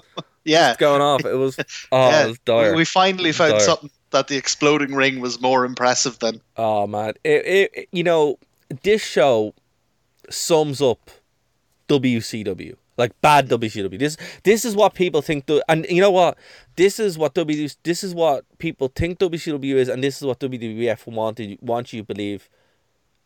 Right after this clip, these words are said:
Speaker 2: W C W was.
Speaker 1: Yeah.
Speaker 2: And it's
Speaker 1: And it's,
Speaker 2: not.
Speaker 1: it's unfair. Yeah,
Speaker 2: It's
Speaker 1: it's
Speaker 2: very unfair. Like, as I said, like,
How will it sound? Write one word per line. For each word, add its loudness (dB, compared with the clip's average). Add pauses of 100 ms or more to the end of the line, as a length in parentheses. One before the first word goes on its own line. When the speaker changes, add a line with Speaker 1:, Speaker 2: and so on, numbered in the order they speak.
Speaker 2:
W -10
C -10
W -10
was. -14 (640)
Speaker 1:
Yeah. -8 (540)
Speaker 2:
And 2
it's 4
Speaker 1:
And 2
it's, 0
Speaker 2:
not. 0
Speaker 1:
it's -2
unfair. 2
Yeah, 0
Speaker 2:
It's 4
Speaker 1:
it's -10
Speaker 2:
very 0
unfair. 2
Like, 2
as 0
I -6
said, -2
like, 0